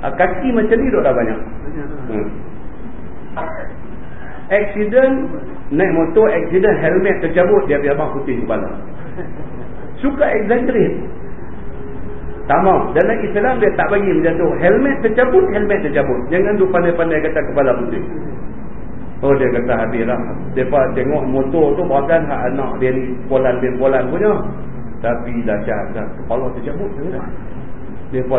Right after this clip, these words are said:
dengar, "Allahu Akbar, inna lillahi." Siap lah. Helmet tercabut.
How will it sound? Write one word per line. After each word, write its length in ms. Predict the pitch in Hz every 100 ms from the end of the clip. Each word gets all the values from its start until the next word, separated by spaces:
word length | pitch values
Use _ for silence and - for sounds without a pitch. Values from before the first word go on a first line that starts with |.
| 127
dengar, 240 | 131 135
"Allahu 400 | 127 110 101 101
Akbar, 240 | 98 101
inna 320 | 110 107 104 101
lillahi." 400 | 104 107 107 107 - - - -
Siap 80 | 120
lah. 220 | 113 110 - - - - - - - - - - - - -
Helmet 720 | 113 107 104 107 110 110 101
tercabut. 480 | 92 95 104 113